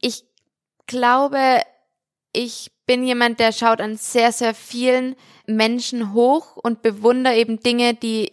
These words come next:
ich abschauen kann, die ich übernehmen kann, die mir letztendlich einfach helfen auf meinem Weg. Deshalb gibt's ganz, ganz viele Menschen, die mich da inspiriert haben und geprägt haben.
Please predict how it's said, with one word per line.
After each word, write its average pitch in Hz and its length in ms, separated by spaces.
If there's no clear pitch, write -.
ich - 220
abschauen 220 320
kann, 214 240
die 214 80
ich 202 100
übernehmen 220 460
kann, 220 240
die 233 120
mir 233 320
letztendlich 220 400
einfach 208 240
helfen 226 540
auf 196 200
meinem 214 460
Weg. 277 320
Deshalb 247 540
gibt's - 240
ganz, 226 280
ganz 208 220
viele 208 220
Menschen, 202 540
die 220 80
mich 208 160
da 208 140
inspiriert 214 520
haben 214 160
und 208 100
geprägt 226 460
haben. 220 260